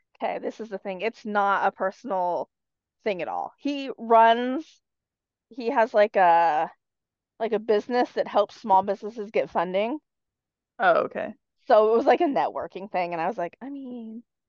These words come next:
Speaker 1: I could still turn this into a personal conversation, right?" <laughs>
Speaker 2: I mean, he reached out. So did you reply?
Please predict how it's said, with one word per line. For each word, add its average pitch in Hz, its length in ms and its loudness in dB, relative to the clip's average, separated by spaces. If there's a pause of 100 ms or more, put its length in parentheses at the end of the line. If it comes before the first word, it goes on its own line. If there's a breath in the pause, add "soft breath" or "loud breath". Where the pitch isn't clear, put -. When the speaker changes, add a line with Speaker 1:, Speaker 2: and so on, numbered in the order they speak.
(360)
Speaker 1:
I 254 80 -14
could - 200 -12
still 294 360 -2
turn 269 240 -6
this 233 180 -6
into 226 180 -8
a - 40 -12
personal 202 340 -8
conversation, - 680 -6
right?" 107 360 -6
<laughs> 302 540 -6 (1300 loud breath)
Speaker 2:
I 226 80 2
mean, 220 180 -2
he 214 140 -4
reached 208 360 -6
out. 214 360 2
So 214 100 0
did 180 200 -8
you 185 80 -2
reply? 170 480 -2